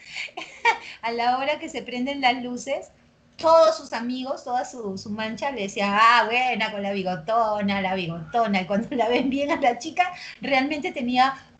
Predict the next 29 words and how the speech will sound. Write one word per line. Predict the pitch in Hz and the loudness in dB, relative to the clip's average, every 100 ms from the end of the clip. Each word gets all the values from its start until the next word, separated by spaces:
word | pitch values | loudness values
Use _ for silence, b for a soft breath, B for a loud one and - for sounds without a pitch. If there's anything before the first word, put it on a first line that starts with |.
| - | 0
así | 233 220 269 | 2 2 0
bastante | 262 220 - - - - 311 302 285 262 | 0 0 -2 -14 -10 -6 -2 -2 -2 -2
vello, | 254 240 247 240 262 - b b | 2 2 2 0 -2 -6 b b
¿no? | 208 220 247 - _ | -4 -2 -2 -4 _
Ahí | - 196 202 220 226 214 | 2 2 2 -2 -4 -2
en | 196 | 2
la | 190 | 2
parte | 208 202 220 | 0 -2 -2
de | 208 | -4
los | 208 | -4
bigotes | 214 196 196 190 226 262 - | -2 -2 0 -2 -4 -6 -6
y, | 202 170 165 - - - _ - | -6 -6 -10 -14 -20 -20 _ -8
y | 208 | 0
ya | 202 208 196 202 | 4 6 8 6
él | 202 202 | 4 4
no | 202 | 4
la | 202 208 | 4 2
quería | 190 202 | 2 4
ni | 233 208 | 4 4
ver | 190 208 196 | 4 4 4
en | 180 | 2
otra | 185 202 196 | 0 -2 -2
fiesta, | 220 190 - 165 | 0 0 -2 -6
¿no? | 175 202 - | -6 -6 -6
La | 175 175 | -4 -4
chica | 208 214 | -2 -2
se | 226 | -2
le | 214 | 0
acercaba | 208 220 190 240 | 0 -2 -4 -6